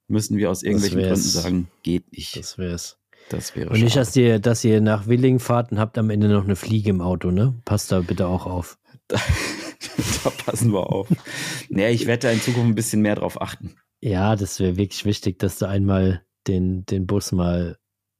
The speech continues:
Speaker 1: Ja,
Speaker 2: fliegenfrei
Speaker 1: einfach mal alle
Speaker 2: räumst.
Speaker 1: Fliegen raus, bevor man dann irgendwo anders hinfährt, weil es ist halt schon ein Ding.
Speaker 2: Ja, klar. Es wird genug Leute geben, die werden jetzt sagen, „Das kannst du nicht machen. Das ist eigentlich
Speaker 1: <laughs>
Speaker 2: ein Unding.
Speaker 1: Ist
Speaker 2: Du
Speaker 1: so.
Speaker 2: bist ein Tierquäler,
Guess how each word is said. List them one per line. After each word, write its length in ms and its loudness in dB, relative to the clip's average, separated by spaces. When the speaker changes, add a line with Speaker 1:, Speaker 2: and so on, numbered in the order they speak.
Speaker 1:
Ja, 60 -14
Speaker 2:
fliegenfrei 360 -2
Speaker 1:
einfach 220 2
mal 160 4
alle 140 4
Speaker 2:
räumst. 120 0
Speaker 1:
Fliegen 280 4
raus, 400 2
bevor 260 -2
man 160 4
dann 180 4
irgendwo 220 4
anders 300 2
hinfährt, 420 0
weil 100 2
es 100 -8
ist 180 -2
halt 200 -2
schon 280 2
ein 60 -2
Ding. 320 0
Speaker 2:
Ja, 160 2
klar. 260 -2
Es 160 -8
wird 180 -2
genug 260 2
Leute 240 2
geben, 240 0
die 160 -2
werden 200 0
jetzt 180 -2
sagen, 340 0
„Das 240 -6
kannst 260 -4
du 40 -2
nicht 200 -4
machen. 300 -2
Das 240 -20
ist 100 -20
eigentlich 480 0
Speaker 1:
<laughs> 120 2
Speaker 2:
ein 200 -2
Unding. 180 0
Speaker 1:
Ist 160 0
Speaker 2:
Du 40 -4
Speaker 1:
so. 60 2
Speaker 2:
bist 160 -2
ein 80 -4
Tierquäler, 580 -2